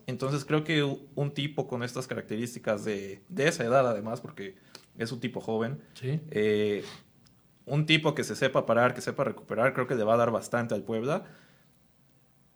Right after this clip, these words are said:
Speaker 1: Y por ahí creo que, eh, aunque no sea tan de renombre, no emocione tanto a la afición a, como lo de Osvaldo, creo que sí puede ser como de los, de los jugadores que más aporten al equipo. O sea, que,
Speaker 2: También.
Speaker 1: que más allá de lo mediático, de lo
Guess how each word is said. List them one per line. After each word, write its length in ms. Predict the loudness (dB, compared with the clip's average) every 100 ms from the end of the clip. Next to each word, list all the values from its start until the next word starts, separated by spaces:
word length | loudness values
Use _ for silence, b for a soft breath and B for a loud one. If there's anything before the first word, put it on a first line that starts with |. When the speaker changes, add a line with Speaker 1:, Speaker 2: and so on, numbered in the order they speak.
| _
Speaker 1:
Y 100 | -8
por 180 | -2 6
ahí 200 | 8 6
creo 180 | 6 2
que, 260 | 4 4 2 0 0 -2 -2
eh, 60 | -4 -6 -20 _ _ _ _ 0
aunque 340 | 0 2 0
no 240 | 4 4
sea 380 | 4 4 2 0
tan 280 | 4 6 6
de 80 | 4
renombre, 520 | 4 2 2 2 2
no 120 | 2
emocione 480 | 0 0 0 -2 -2
tanto 240 | -2 -2 -2
a 20 |
la 60 | -4
afición 400 | -6 -6 -4 -4
a, 300 | -4 -4 -10 b b b b
como 400 | -2 0 0 0 0
lo 220 | 2 2
de 80 | 2
Osvaldo, 440 | 6 6 8 6
creo 120 | 2
que 80 | -2
sí 140 | -4 -4
puede 160 | -4
ser 140 | -4 -4
como 360 | -4 -4 -4
de 140 | -4 -4
los, 380 | -4 -6 -12 -16
de 180 | -4 -2
los 100 | -2
jugadores 380 | -2 0 0 -2
que 120 | -4
más 220 | -4 -4
aporten 380 | -4 -6 -4 -6
al 100 | -6
equipo. 280 | -8 -12 -12
O 20 |
sea, 140 | -14 -8
que, 80 | -4
Speaker 2:
También. 300 | -2 -2 -6 B B B B _ _ _
Speaker 1:
que 120 | 2
más 300 | 4 6 6
allá 220 | 4 6 8
de 100 | 6
lo 160 | 4 2
mediático, 680 | 0 4 6 6 2 -4 -4
de 100 | -2
lo 200 | -4